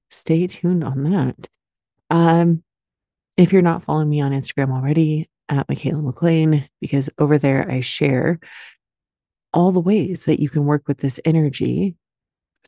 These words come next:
through frequencies, crystals, essential oils, actual practices, things like that, that I don't share on the podcast. And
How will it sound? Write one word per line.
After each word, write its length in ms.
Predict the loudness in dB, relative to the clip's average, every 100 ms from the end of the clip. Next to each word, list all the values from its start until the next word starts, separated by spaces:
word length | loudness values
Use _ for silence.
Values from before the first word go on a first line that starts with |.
| -2
through 240 | -2 -2
frequencies, 800 | 2 2 4 0 2 2 2 -2
crystals, 720 | -4 -4 -4 -2 -2 0 -2
essential 400 | -4 -6 -6 -6 -4
oils, 640 | 2 4 2 0 -4 -10 -8
actual 380 | -4 -4 -2 -2
practices, 720 | -2 -2 -2 -4 -6 -4 -4
things 240 | -2 -2 -2
like 160 | -2
that, 280 | 0 0 0 -4 -18 -20 -14 -2
that 100 | 2
I 60 |
don't 340 | 4 4 4 2 _ -12
share 220 | -4 -2
on 120 | -2
the 60 | -4
podcast. 760 | -6 -10 -8 -8 -8 -8 -12 -18 -20 -20 _
And 400 | -2 0 0 -2